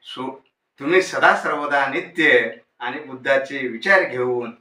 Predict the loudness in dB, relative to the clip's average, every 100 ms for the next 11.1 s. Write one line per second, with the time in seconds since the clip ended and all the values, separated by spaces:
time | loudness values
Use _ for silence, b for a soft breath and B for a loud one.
0 | _ 0 0 0 -4 -6 -4 -2 -2 -4
1 | -4 2 4 4 0 -6 _ _ -8 -8
2 | -8 -6 -6 -6 -8 -6 -6 -4 -6 -4
3 | -4 -6 -12 -18 _ _ -8 -8 -8 -12
4 | -10 -12 -16 -16 -14 -12 -4 -4 -4 -10
5 | _ _ _ _ _ _ -20 -18 -12 -4
6 | -4 -4 -8 -8 -10 b b b -8 -6
7 | -6 -4 -4 -4 -2 -2 2 2 4 4
8 | 2 -2 -4 b b b _ -8 -4 -2
9 | -2 -2 -4 -6 -8 -10 -10 -12 _ _
10 | _ _ _ -16 -10 -4 -4 0 0 0